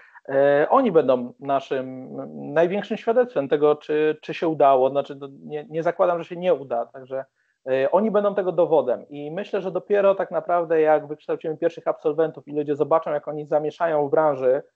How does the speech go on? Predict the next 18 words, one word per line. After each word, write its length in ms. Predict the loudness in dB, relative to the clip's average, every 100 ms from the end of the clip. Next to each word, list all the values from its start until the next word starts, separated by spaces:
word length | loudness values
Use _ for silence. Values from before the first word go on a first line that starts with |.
| _ -6
mając 260 | -6 -6 _
tak 260 | 0 0 -6
potężne 520 | -6 -4 -4 -2 0
narzędzia 460 | 2 2 -2 0 -2
i 100 | 0
taką 300 | -4 -2 -4
zbroję 520 | 2 2 4 2 0
i 340 | -4 -12 -14 -8
taką 340 | -4 -2 -4
wiedzę, 560 | 0 2 4 4 4 2 -8 -18 -2
ale 140 | -2
też 280 | -2 -8 _ _
praktykę 640 | 0 0 0 -8 -4 -4
przetrenowaną 1000 | -4 -6 0 0 2 2 2 2 -2 -6
na 140 | -8 -8
tym 160 | -8
naszym 280 | -10 -10 -12
poligonie, 720 | -10 -8 -2 0 0 -2